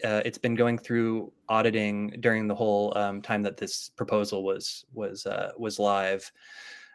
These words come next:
Um, so, so we, we did get some criticism that, "Oh, you have all this, uh, arb that you've been sitting on and you haven't been using it." And it's, it's like, well, partially that's because we have this blocker of, of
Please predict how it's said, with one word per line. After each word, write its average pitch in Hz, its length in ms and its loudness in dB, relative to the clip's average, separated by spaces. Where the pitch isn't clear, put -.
Um, 98 280 0
so, 123 280 10
so - 180 6
we, 143 160 10
we 143 140 6
did 160 180 6
get 156 180 10
some 127 220 6
criticism 120 560 4
that, 104 260 4
"Oh, 135 140 8
you 123 160 6
have 123 220 6
all 120 100 10
this, 113 420 2
uh, 104 440 2
arb - 320 10
that 120 140 4
you've 113 140 0
been 117 100 2
sitting 120 240 2
on 110 140 4
and 107 80 2
you 107 60 0
haven't 117 240 4
been 107 160 0
using 117 300 2
it." 101 220 2
And 107 500 2
it's, - 360 -2
it's - 160 0
like, - 120 6
well, 123 260 10
partially 147 360 8
that's 117 180 6
because 113 320 -2
we 113 80 2
have 113 240 2
this 101 140 -4
blocker 107 560 4
of, 95 320 -8
of 104 260 0